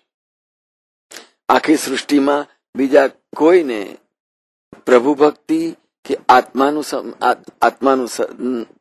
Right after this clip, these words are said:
અનુસંધાન કે આત્મદર્શનનો ભાવ આપ્યો હોય, અધિકાર આપ્યો હોય, એક માત્ર માણસને. માણસને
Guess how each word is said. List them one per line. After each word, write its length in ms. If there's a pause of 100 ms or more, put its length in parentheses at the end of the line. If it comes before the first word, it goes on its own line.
(580)
અનુસંધાન 760 (560)
કે 360 (1400)
આત્મદર્શનનો 1040 (300)
ભાવ 220
આપ્યો 400
હોય, 160
અધિકાર 440
આપ્યો 280
હોય, 100 (340)
એક 180 (100)
માત્ર 560
માણસને. 800 (1800)
માણસને 640